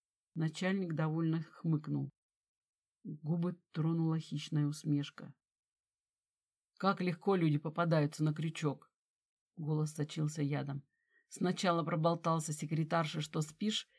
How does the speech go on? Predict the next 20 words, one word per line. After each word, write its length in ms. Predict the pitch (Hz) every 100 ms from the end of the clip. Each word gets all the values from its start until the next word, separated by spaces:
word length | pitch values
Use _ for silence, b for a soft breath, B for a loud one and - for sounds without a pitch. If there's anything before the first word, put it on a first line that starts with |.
| b b -
и 100 | 165
видишь, 420 | 151 214 180 -
как 160 | 156 151
занять 400 | 160 160 156 151
кресло 360 | 165 156 160
её 120 | 151
начальника. 720 | 147 151 - 143 139 143 135 147 _ _ _ _ _ _ _ -
Потом 580 | 165 165 - 208 196 - _ _ _ _ _ _ _ -
кинулся 500 | 190 208 196 190 160
праздновать 540 | 185 185 175 175 165
грядущее 520 | 151 156 175 - 175
событие. 680 | 165 170 156 143 135 131 131 _ _ _ _ _ -
Сегодня 600 | - 196 185 214 202 156
же 140 | 151 160
узнаем, 520 | 175 180 175 147 143
к 60 | -
кому 340 | 170 185 175
вы 120 | 160
бегаете, 500 | 156 180 147 135 156
Леонар». 480 | 147 147 151 131